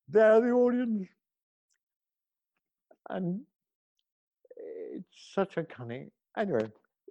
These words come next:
we'd seen all this kind of thing. And, um, suddenly there he was. And he, um,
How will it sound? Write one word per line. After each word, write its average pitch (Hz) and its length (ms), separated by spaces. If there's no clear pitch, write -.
we'd 196 140
seen 190 260
all 156 180
this 123 240
kind 95 200
of 82 100
thing. 87 200
And, 98 300
um, 87 240
suddenly 123 320
there 101 240
he 110 160
was. 85 420
And 131 200
he, 127 400
um, 123 260